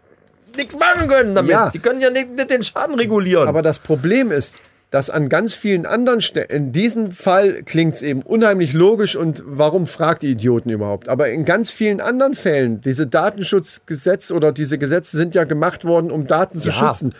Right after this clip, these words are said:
Speaker 1: finde ich
Speaker 2: Und
Speaker 1: auch
Speaker 2: bei
Speaker 1: gut.
Speaker 2: ganz vielen anderen Sachen ist es eben wichtig. Du müsstest dann wieder für jeden kleinen Scheiß irgendeine Ausnahmeregelung machen, wo das dann nicht gilt. Und dann weiß hinterher wieder keiner,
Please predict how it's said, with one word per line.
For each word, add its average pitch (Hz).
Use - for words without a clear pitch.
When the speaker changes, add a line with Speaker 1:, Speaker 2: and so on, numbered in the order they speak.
Speaker 1:
finde 214
ich 208
Speaker 2:
Und 226
Speaker 1:
auch 202
Speaker 2:
bei 175
Speaker 1:
gut. 262
Speaker 2:
ganz 220
vielen 208
anderen 226
Sachen 165
ist 180
es 175
eben 180
wichtig. 180
Du 170
müsstest 202
dann 233
wieder 185
für 180
jeden 220
kleinen 214
Scheiß 190
irgendeine 190
Ausnahmeregelung 131
machen, 170
wo 165
das 185
dann 202
nicht 208
gilt. 196
Und 127
dann 160
weiß 190
hinterher 208
wieder 143
keiner, 143